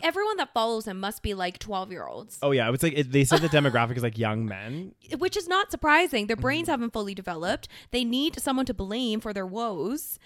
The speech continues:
Speaker 2: Yeah.
Speaker 1: So they're gonna watch his content and feel validated.
Speaker 2: Yeah. So
Speaker 1: <laughs>
Speaker 2: apparently, t-, like, yeah, the, the main reason why his content's getting, uh, banned and stuff is,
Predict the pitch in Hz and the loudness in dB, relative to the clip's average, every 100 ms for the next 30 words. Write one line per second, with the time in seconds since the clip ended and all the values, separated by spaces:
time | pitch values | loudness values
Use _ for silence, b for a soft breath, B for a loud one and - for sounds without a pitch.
0 | - 123 113 247 240 240 240 240 247 254 | -4 -2 2 4 4 4 0 -2 -2 -2
1 | 220 226 285 - - 190 226 202 208 214 | -2 -4 -6 -10 -8 -8 -6 -8 -8 -8
2 | 190 196 262 220 175 139 - 233 339 _ | -4 -4 -4 -4 -8 -10 -12 -12 -14 _
3 | 113 101 - 113 b b b b - 143 | -6 -6 -10 -18 b b b b 2 6
4 | 139 139 131 147 156 170 170 170 165 - | 6 6 4 2 4 4 4 2 0 -6
5 | - - 131 123 120 110 - _ _ _ | -12 -10 -4 0 0 -2 -10 _ _ _
6 | 123 120 104 110 113 117 131 147 151 165 | -2 0 0 -2 -6 0 4 8 8 8
7 | 147 139 123 113 - 117 117 110 110 104 | 6 6 4 2 0 -2 0 0 0 0
8 | 104 - 95 - 101 95 98 110 95 98 | 0 -4 -10 -10 -8 -8 -6 -6 -4 -2
9 | 117 120 147 123 | -2 -2 -2 -2